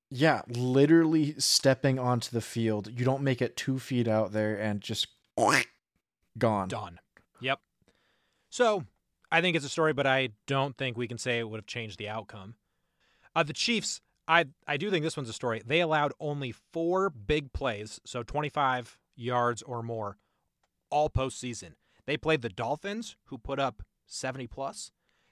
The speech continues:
Speaker 2: They played the Josh Allen Buffalo Bills. They played the Lamar Jackson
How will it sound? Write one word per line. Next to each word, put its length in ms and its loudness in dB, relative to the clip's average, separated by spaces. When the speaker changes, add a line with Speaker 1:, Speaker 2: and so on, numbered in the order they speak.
Speaker 2:
They 360 -2
played 600 -4
the 460 -8
Josh 320 -4
Allen 280 -4
Buffalo 340 -4
Bills. 460 -12
They 180 -6
played 300 -2
the 80 -2
Lamar 400 2
Jackson 600 -6